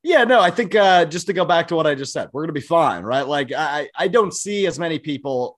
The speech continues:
post-draft freaking out about the Packers fall down, right? Post Davante Adams. It still pisses me off too, Andy, that, that Davante Adams is not a Green Bay Packer. But, uh, I,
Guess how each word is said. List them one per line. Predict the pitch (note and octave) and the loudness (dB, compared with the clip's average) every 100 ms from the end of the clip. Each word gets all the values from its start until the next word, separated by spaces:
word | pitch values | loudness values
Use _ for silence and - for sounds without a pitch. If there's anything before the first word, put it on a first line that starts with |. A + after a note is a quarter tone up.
| _ | _
post-draft | D#3+ C#3+ - C#3+ C3+ A#2 - | -8 -8 -8 -4 -2 -2 -6
freaking | C#3+ C3 B2+ A#2+ | -8 -6 -6 -2
out | A2+ G#2+ | -2 -2
about | G#2+ G#2 | -4 -6
the | |
Packers | A2+ A2+ G#2 G#2+ F#2+ - - _ _ | -6 -6 -6 -10 -12 -18 -20 _ _
fall | D3 B2 A#2 | -2 0 0
down, | G#2 F#2 | -2 -2
right? | G2 G#2+ G2+ - | -2 -4 -6 -10
Post | B2+ A2+ | -10 -8
Davante | A#2 A2+ A2 A2 | -6 -4 -4 -4
Adams. | G#2+ G#2 D#2 - - | -2 -2 -6 -18 -12
It | D#3 | -8
still | - G3 | -2 -2
pisses | F3+ E3 C#3 A#2+ | 0 -4 -4 -6
me | C3+ | -4
off | A2+ - | -4 -4
too, | D#3 C#3 | -4 -4
Andy, | A#2 A2 A2 | -4 -6 -6
that, | G#2+ F#2 | -6 -6
that | A2+ G2+ | -8 -4
Davante | A2+ B2 B2 | -2 -2 -2
Adams | A2 G#2 F#2+ | -2 -4 -8
is | F#2 | -10
not | A2+ | -8
a | G2 | -8
Green | F#2 F#2+ | -10 -12
Bay | E2+ | -12
Packer. | E2 D#2+ - C#2 _ | -12 -14 -16 _ _
But, | C#3 B2 - - - _ | -4 -4 -6 -20 -20 _
uh, | D3 D3 C3 | 0 0 0
I, | D3 - C#3+ | -4 -4 -2